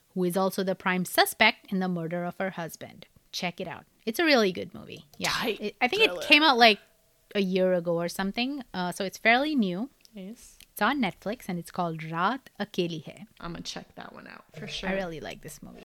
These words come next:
Speaker 1: And that is all. That is all I had for today. That's it.
Speaker 2: Cool.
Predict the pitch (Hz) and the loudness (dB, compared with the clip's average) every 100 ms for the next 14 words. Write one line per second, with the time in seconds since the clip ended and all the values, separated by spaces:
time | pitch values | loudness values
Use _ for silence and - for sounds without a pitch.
0 | _ _ _ _ _ _ _ 247 320 285 | _ _ _ _ _ _ _ 2 6 10
1 | 330 370 339 466 233 175 202 220 226 226 | 10 10 8 8 6 4 2 2 4 4
2 | 202 208 247 226 214 185 285 277 _ _ | 4 0 0 0 2 2 -2 -8 _ _
3 | - - - 330 370 523 - _ _ _ | -12 -12 -8 -6 -2 0 -2 _ _ _
4 | - 208 269 311 175 | -8 -2 2 2 0